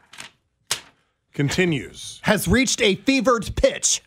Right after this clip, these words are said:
Speaker 1: In the wake of the arrest of a California woman accused of stealing roughly twenty-five hundred dollars worth of the products,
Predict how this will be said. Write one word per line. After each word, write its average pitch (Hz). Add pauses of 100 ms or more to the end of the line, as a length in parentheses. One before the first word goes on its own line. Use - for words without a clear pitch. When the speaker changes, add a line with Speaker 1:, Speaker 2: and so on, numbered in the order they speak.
Speaker 1:
In 160
the 165
wake 175
of 240
the 170
arrest 165
of 190
a 139
California 185
woman 135
accused 175
of 127
stealing 165
roughly 139
twenty-five 170
hundred 165
dollars 143
worth 156
of 151
the 117
products, 98